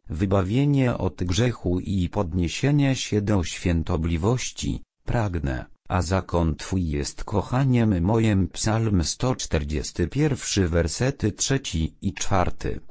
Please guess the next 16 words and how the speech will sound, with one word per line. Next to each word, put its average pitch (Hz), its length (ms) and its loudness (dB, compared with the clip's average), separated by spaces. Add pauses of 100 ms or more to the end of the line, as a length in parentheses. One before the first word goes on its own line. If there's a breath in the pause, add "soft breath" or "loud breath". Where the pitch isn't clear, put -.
(160)
Psalm 71 540 0
dziewiętnasty, 101 880 0
werset 101 540 -2
piętnasty, 92 880 -2 (240)
Psalm 139 440 2
sto 165 340 2
dziewiętnasty, 107 920 2
wersety 87 680 0
od 80 160 -2
sto 85 300 0
siedemdziesiątego 85 1120 0
pierwszego 135 640 0
do 92 180 2
sto 143 300 0
siedemdziesiątego 87 1120 0
czwartego. 76 800 -4